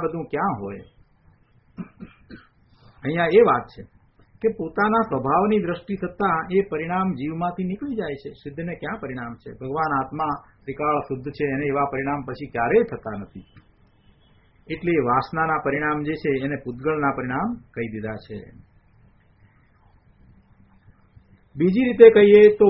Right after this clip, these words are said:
વેદનો ભાવ, પુરુષ વેદ, સ્ત્રી વેદ કે નપુંસક વેદનો ભાવ, જે વિકારની વાસના થાય છે તેનું અશુદ્ધ ઉપાદાન કારણ પોતે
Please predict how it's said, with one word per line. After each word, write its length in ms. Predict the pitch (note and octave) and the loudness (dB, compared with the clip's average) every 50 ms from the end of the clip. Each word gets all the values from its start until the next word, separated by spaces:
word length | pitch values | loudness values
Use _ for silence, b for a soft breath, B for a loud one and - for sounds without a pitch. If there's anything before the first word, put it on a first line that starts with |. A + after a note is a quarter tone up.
| D3+ A#2+ | 4 2
વેદનો 440 | A#2 C3+ D3+ F3 F#3+ F#3+ G#3 G3+ G#3 G3+ D#3+ | -2 0 2 2 4 4 2 2 2 0 0
ભાવ, 400 | A#2+ A#2 A#2+ C3+ C#3+ D3 C3 G#2+ - - - _ _ b b b b _ _ _ - | -2 -4 -2 0 2 2 2 0 -4 -8 -14 _ _ b b b b _ _ _ -6
પુરુષ 220 | E3+ F3+ F3 - - | -2 -2 -2 -4 -2
વેદ, 180 | C#3+ D3+ - - | -2 -2 -2 -4
સ્ત્રી 300 | - - - C#3+ D#3 D3+ | -6 -10 -8 -6 -4 0
વેદ 220 | D3 D3 D3+ D3+ C#3+ | 4 4 4 4 2
કે 100 | - C3+ | -4 -4
નપુંસક 420 | B2 B2 D#3+ D#3+ D3 D#3 D3 B2+ | -4 -4 -8 -8 -8 -8 -10 -6
વેદનો 340 | A#2+ C3 C#3 C#3 C#3 C#3 C3+ G#2+ | -2 -2 -2 -2 -2 -4 -6 -6
ભાવ, 400 | F#2 F#2 G#2 A#2 C3 B2+ G2+ E2+ E2 - - - - _ _ b b b b b b b b b b b _ - | -6 -8 -6 -4 -2 -2 -4 -4 -8 -14 -20 -20 -20 _ _ b b b b b b b b b b b _ -4
જે 180 | B2+ D#3 F#3+ G#3 G#3+ G#3+ F#3+ C3+ | 4 8 10 12 12 10 8 6
વિકારની 680 | B2 C3+ C#3 C#3+ - F3+ F#3 G3+ G#3 G3+ G3+ G3+ F#3 D3+ | 0 -4 -6 0 2 4 6 6 4 4 0 0 0 2
વાસના 420 | C3+ C3+ C#3+ - - F3 D#3+ D#3 D3 - | 2 2 0 0 -2 -4 -4 -4 -4 -4
થાય 220 | - C3 C#3+ F3 | -4 -2 -2 -2
છે 180 | F3 - D#3 C3+ A#2+ A2+ - _ _ _ _ _ | -4 -2 -4 -4 -4 -4 -10 _ _ _ _ _
તેનું 400 | D3 D#3 F3 F#3 F#3+ G3 G3 G3 F#3 F#3+ - - _ - _ _ _ _ _ - _ _ _ _ _ - | -4 -2 -2 0 0 -2 -2 -2 -4 -6 -10 -12 _ -20 _ _ _ _ _ -20 _ _ _ _ _ -8
અશુદ્ધ 400 | C#3+ D3 - - G#3+ G#3 E3 D#3+ | -8 -8 -4 -2 -4 -2 -2 -4
ઉપાદાન 480 | C3 - D3+ D#3+ E3 D#3+ E3 E3 D#3+ - | -4 -2 0 0 2 2 2 0 0 -2
કારણ 360 | - C#3 C#3+ D3 D3 D3+ D3 - - - - - - - _ _ - - | 0 0 2 2 0 -2 -4 -8 -14 -20 -20 -20 -20 -20 _ _ -18 -8
પોતે 300 | - C#3+ E3 E3 - F3 | -6 -6 -6 -2 0 2